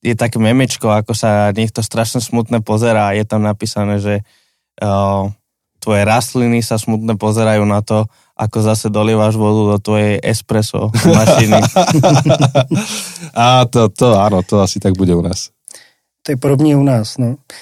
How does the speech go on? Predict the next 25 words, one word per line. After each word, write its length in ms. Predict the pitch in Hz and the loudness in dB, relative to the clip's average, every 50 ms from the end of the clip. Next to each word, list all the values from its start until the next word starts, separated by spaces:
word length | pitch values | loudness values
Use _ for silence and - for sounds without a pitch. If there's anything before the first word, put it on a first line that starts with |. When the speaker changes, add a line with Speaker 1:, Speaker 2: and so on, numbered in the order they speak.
| - _ _ _ | -20 _ _ _
Speaker 3:
Mám 200 | - 143 151 170 | -2 0 2 2
druhou 240 | 165 175 190 214 208 | 2 2 2 2 2
otázku, 560 | - - 160 143 - - - - 139 156 196 | 2 0 0 0 -2 -4 -4 -2 -2 -2 -2
tu 140 | - - 143 | -2 -4 -6
jsem 180 | 135 - 143 135 | -4 -2 -4 -4
si 120 | - 147 | -2 -2
vzal 260 | 143 139 143 143 139 | -2 0 0 0 -2
z 80 | - - | -2 -4
toho 300 | - 147 135 135 151 160 | -4 -2 0 0 0 -2
obtížnějšího 1000 | 165 131 - - - 123 135 131 123 120 117 - - 120 117 120 135 160 185 208 - _ _ _ _ - | -4 -6 -6 -4 -4 0 2 2 2 0 0 -2 -2 -2 0 0 -2 -2 -4 -6 -10 _ _ _ _ -6
balíčku. 640 | 135 123 120 117 117 110 - - - - 139 160 160 - - - - - - _ - | -4 -2 -2 -2 -2 -4 -8 -8 -4 -2 -2 -2 -2 -4 -12 -20 -20 -20 -20 _ -4
Jaká 240 | 143 135 123 156 165 | -2 -2 0 2 2
je 100 | 175 170 | 2 2
tvá 360 | 165 - - 160 151 147 147 143 | 0 -2 -2 0 2 2 2 0
první 460 | - - - 165 147 147 175 180 170 | -2 -2 0 0 2 2 2 2 4
reakce, 540 | 156 139 127 127 131 - - 143 139 143 156 | 4 2 2 0 -2 -6 -6 -4 -2 -2 -2
když 260 | 147 135 127 123 - | -2 -4 -4 -4 -4
tě 120 | - - 139 | -2 -2 0
někdo 260 | 139 139 135 147 143 | 2 2 2 0 0
kritizuje? 640 | - 139 143 131 127 - 147 139 139 123 107 101 107 - _ _ _ | -2 -2 -2 -2 0 0 0 2 2 2 0 0 -2 -8 _ _ _
Speaker 2:
Ó, 540 | - 165 180 175 170 165 160 151 143 135 127 | 2 4 4 4 6 4 4 6 6 4 4
tak 300 | 127 - 127 117 110 - | 4 2 0 0 0 -2
to 180 | - 131 117 107 | 0 0 2 2
ako 280 | 117 120 - - 160 | 2 2 2 2 2
dobre? 420 | 131 123 110 104 101 101 95 95 | 2 2 2 2 2 2 0 -2